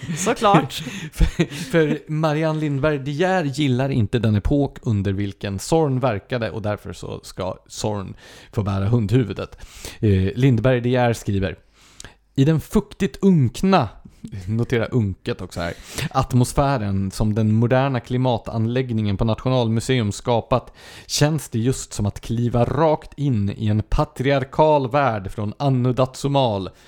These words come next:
Speaker 2: Det är bara punschen och cigarröken och kanske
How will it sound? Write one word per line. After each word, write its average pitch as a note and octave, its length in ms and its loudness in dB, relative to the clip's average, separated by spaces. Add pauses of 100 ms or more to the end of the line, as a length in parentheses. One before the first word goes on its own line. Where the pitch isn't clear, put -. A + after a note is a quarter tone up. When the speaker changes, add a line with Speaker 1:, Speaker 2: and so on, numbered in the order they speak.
(180)
Speaker 2:
Det A#2 100 2
är A#2 40 4
bara C3+ 280 2
punschen E3+ 500 0
och A#2+ 80 -2
cigarröken B2 960 -2 (100)
och - 400 -10
kanske B2 560 -2